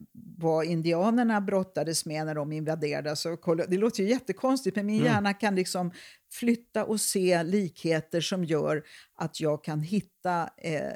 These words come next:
Speaker 1: stärkande perspektiv och hjälp och instruktioner och, och tips till dem.
Speaker 2: Men
Speaker 1: Så
Speaker 2: var
Speaker 1: att
Speaker 2: inte det du kallade för rikedom förut också?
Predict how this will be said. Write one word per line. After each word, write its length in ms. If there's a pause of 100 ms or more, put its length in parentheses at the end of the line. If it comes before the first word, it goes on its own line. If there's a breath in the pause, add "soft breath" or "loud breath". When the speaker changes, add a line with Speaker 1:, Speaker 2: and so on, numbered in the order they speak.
(140)
Speaker 1:
stärkande 800
perspektiv 800
och 220
hjälp 440
och 140
instruktioner 920
och, 260
och 100
tips 360
till 120
dem. 340 (220 loud breath)
Speaker 2:
Men 180
Speaker 1:
Så 80
Speaker 2:
var 80
Speaker 1:
att 40
Speaker 2:
inte 160
det 180
du 120
kallade 380
för 120
rikedom 580
förut 260
också? 360